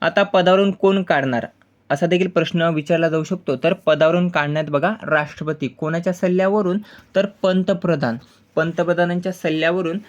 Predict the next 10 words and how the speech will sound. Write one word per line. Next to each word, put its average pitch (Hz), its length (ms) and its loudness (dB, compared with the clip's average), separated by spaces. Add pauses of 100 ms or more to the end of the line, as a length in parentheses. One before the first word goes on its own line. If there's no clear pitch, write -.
(180)
राष्ट्रपती 165 720 -2 (320)
हे 180 260 -2 (140)
त्यांना 139 240 2
पदावरून 151 600 2
काढणार 135 460 0 (100)
आहेत. 147 220 0 (100)
त्यानंतर 156 420 0
जर 147 160 0
राज्याचं 151 380 -2
पाहिलं 175 340 2